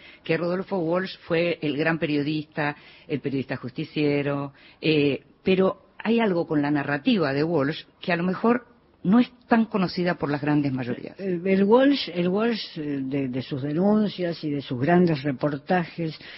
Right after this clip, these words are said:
Speaker 2: escritos por otra parte con una destreza literaria impresionante, opacó al otro Walsh, al Walsh de los cuentos.
Speaker 1: Claro,
Speaker 2: Al
Speaker 1: claro.
Speaker 2: primero que conocimos.
Speaker 1: Claro.
Speaker 2: Lo, lo opacó, lo,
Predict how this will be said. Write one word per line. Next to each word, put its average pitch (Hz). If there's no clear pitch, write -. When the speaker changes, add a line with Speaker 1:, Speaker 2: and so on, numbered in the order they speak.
Speaker 2:
escritos 143
por 147
otra 143
parte 151
con 143
una 139
destreza 135
literaria 147
impresionante, 170
opacó 196
al 214
otro 180
Walsh, 208
al 165
Walsh 190
de 180
los 170
cuentos. 262
Speaker 1:
Claro, 190
Speaker 2:
Al 165
Speaker 1:
claro. 170
Speaker 2:
primero 185
que 170
conocimos. 156
Speaker 1:
Claro. 170
Speaker 2:
Lo, 170
lo 180
opacó, 233
lo, 220